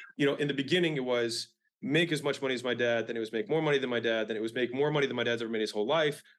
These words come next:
Again, it was, how can I get this even more bulletproof? Because when I made, you know, I think it was seventeen million dollars in take-home income when I was twenty-eight,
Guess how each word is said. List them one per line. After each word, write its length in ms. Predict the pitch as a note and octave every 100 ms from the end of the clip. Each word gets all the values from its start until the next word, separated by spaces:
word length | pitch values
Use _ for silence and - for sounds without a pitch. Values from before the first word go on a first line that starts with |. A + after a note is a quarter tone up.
| -
Again, 260 | D#3 G3+
it 100 | F3
was, 140 | C#3+ C#3
how 240 | - F#3
can 140 | F#3+
I 60 | F3
get 200 | D3+ D#3
this 160 | D3+ -
even 220 | D#3 C#3
more 280 | C3+ D#3 E3+
bulletproof? 680 | - A2+ - - G2+ - - - - -
Because 300 | C3+ D#3 D#3
when 140 | D3 D#3+
I 80 |
made, 340 | D#3 F3+ D#3+ D#3+
you 80 | C#3+
know, 200 | A2 F#2+ _ -
I 20 |
think 140 | F3+ D#3+
it 40 |
was 160 | C3+ -
seventeen 440 | D#3+ D#3 D3+ D3+
million 220 | C#3+ C#3
dollars 320 | C3 C3 B2+
in 60 | A#2
take-home 340 | A#2 C3 A#2
income 380 | G#2+ A#2+ A2+ G#2
when 100 | G2+
I 40 | G#2
was 100 | G#2
twenty-eight, 520 | - B2+ A2 A2 -